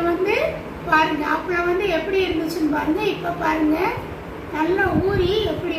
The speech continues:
வந்துருச்சு பாருங்க. இனிப்பு மட்டும் அவங்களுக்கு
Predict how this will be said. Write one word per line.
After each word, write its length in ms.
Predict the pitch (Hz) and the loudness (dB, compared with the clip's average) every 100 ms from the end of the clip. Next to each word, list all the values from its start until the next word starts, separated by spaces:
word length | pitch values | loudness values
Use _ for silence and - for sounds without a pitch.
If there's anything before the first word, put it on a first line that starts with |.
| 311 | 0
வந்துருச்சு 460 | 311 311 - - - - | 2 2 0 -4 -8 -8
பாருங்க. 340 | 262 269 311 311 - - - - - - 302 | -6 -6 -2 -2 -2 -4 -12 -12 -12 -6 4
இனிப்பு 320 | 370 440 466 427 403 | 4 4 -2 2 2
மட்டும் 380 | 359 349 480 480 349 | 2 2 2 4 2
அவங்களுக்கு 540 | 339 339 330 320 349 | 2 0 -2 -4 -2